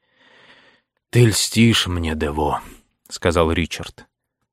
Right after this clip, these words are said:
Он всё же не был безразличен к похвалам. Он опустил голову на подушку с намерением отдохнуть,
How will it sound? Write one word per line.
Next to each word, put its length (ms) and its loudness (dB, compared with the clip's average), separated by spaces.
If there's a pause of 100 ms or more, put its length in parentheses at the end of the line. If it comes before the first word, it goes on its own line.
(220)
Он 200 4
всё 240 2
же 100 4
не 160 6
был 160 4
безразличен 680 2
к 80 -14
похвалам. 580 -4 (580)
Он 180 4
опустил 480 0
голову 360 0
на 100 -2
подушку 580 -4
с 100 -6
намерением 520 -2
отдохнуть, 680 -2